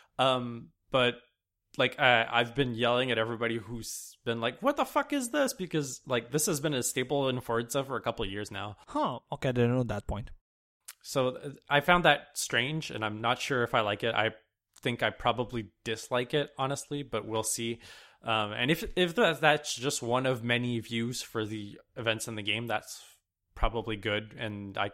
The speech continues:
Speaker 1: if I can have a traditional menu like in G T four or whatever, uh, that would be great. I, I mean, the other thing that I, I don't know how much of this you were going to say yourself, but Gran Turismo Sport is Gran Turismo seven Prologue.
Speaker 2: Oh.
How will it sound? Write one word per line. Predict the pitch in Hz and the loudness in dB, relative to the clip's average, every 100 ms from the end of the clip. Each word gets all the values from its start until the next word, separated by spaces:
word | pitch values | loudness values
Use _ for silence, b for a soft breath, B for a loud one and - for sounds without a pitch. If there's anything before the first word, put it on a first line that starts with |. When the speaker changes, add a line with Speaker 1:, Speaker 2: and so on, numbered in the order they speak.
| - | -8
Speaker 1:
if | 120 117 | -4 -4
I | |
can | 123 110 | -2 0
have | 107 | 0
a | 107 | 0
traditional | - 104 - 131 | -8 -8 -6 -8
menu | 110 101 104 | -8 -8 -8
like | 101 98 113 | -6 -6 -6
in | 104 | -8
G | 107 | -10
T | - | -10
four | 107 113 104 | -12 -4 -4
or | 101 | -2
whatever, | 101 101 107 101 B B B B | -2 -2 -2 -4 B B B B
uh, | - 104 104 | -4 -4 0
that | 113 | 0
would | 107 | 0
be | 107 | -2
great. | 135 196 - _ _ _ _ - | 2 2 2 _ _ _ _ -14
I, | 165 170 | -10 0
I | 175 | 2
mean, | 180 | 4
the | 175 | 6
other | 185 220 | 8 8
thing | 180 160 139 | 6 2 2
that | 123 - _ _ _ B _ _ _ _ - | 0 -2 _ _ _ B _ _ _ _ 4
I, | 139 147 135 | 6 8 6
I | |
don't | 143 127 | 8 6
know | 120 | 6
how | 123 | 4
much | 113 - | 2 -4
of | 113 | -4
this | 113 - | -4 -4
you | 113 | -2
were | 110 | 0
going | 113 107 | 0 -2
to | 107 | -6
say | 101 | -6
yourself, | 101 - 151 117 - - - | -4 6 8 8 4 -2 -4
but | 101 - _ - _ _ _ _ _ 127 | -4 -4 _ -20 _ _ _ _ _ 0
Gran | 143 147 | 2 4
Turismo | 120 113 110 | 0 0 -4
Sport | - 135 120 - | -4 2 2 2
is | 107 104 - | -6 -6 -6
Gran | 113 107 | -4 -4
Turismo | 113 104 104 | -4 -6 -6
seven | - 104 | -6 -8
Prologue. | 101 113 117 95 104 - _ _ _ _ - | -2 2 2 0 -8 -14 _ _ _ _ -6
Speaker 2:
Oh. | 123 202 381 453 427 247 160 135 117 101 98 104 | 0 2 4 4 8 10 10 10 8 2 -2 -6